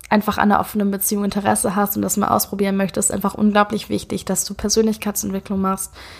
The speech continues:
dass du dich mit dem Thema Eifersucht beschäftigst, dass du dich auch mit dem Thema Glaubenssätze beschäftigst. Und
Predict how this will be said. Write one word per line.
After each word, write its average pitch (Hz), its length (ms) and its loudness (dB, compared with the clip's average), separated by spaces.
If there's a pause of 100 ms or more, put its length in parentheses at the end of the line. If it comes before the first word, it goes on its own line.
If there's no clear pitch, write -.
(280)
dass 214 180 4
du 233 60 8
dich 220 180 0
mit 214 120 -2
dem 208 140 2
Thema - 300 2
Eifersucht 196 420 0
beschäftigst, - 640 -4
dass - 160 -2
du 202 60 -8
dich 202 240 -6
auch - 80 -10
mit 196 120 -4
dem 190 120 -4
Thema 196 260 -2
Glaubenssätze 202 680 2
beschäftigst. - 760 -8
Und 185 380 -4